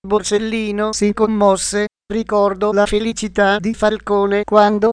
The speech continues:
in un breve periodo di entusiasmo conseguente ai dirompenti successi originati dalle dichiarazioni di Buscetta, mi disse:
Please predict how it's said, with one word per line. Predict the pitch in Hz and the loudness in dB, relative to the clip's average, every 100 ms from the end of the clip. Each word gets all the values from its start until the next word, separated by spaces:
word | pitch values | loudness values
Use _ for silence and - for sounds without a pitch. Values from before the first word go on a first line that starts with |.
| - | 0
in | 214 220 | -2 0
un | 226 | -2
breve | 202 202 196 190 208 | 0 2 2 0 -2
periodo | 214 208 214 214 202 214 | -2 -2 2 2 4 2
di | 196 220 | 0 -2
entusiasmo | 214 190 208 214 196 196 170 208 220 | -2 -4 -2 4 4 4 2 -4 0
conseguente | 220 214 214 208 214 208 196 208 | 0 0 -2 0 2 2 0 -2
ai | 214 208 | 0 0
dirompenti | 202 226 208 208 196 196 190 185 214 | 0 0 0 0 0 0 -2 -6 -8
successi | 214 220 - 220 214 - - 226 | -4 -4 0 0 0 -2 -6 0
originati | 214 214 185 214 214 196 196 214 | 0 0 -4 -2 2 2 2 -2
dalle | 202 208 208 214 | 2 2 2 0
dichiarazioni | 220 220 208 202 208 214 208 202 220 | -2 0 0 2 0 2 2 4 0
di | 180 220 | -2 -4
Buscetta, | 214 220 208 202 - 208 208 180 | -4 0 0 0 0 -2 -2 -2
mi | 214 | -4
disse: | 208 208 202 - 208 | -2 -4 -4 -2 -2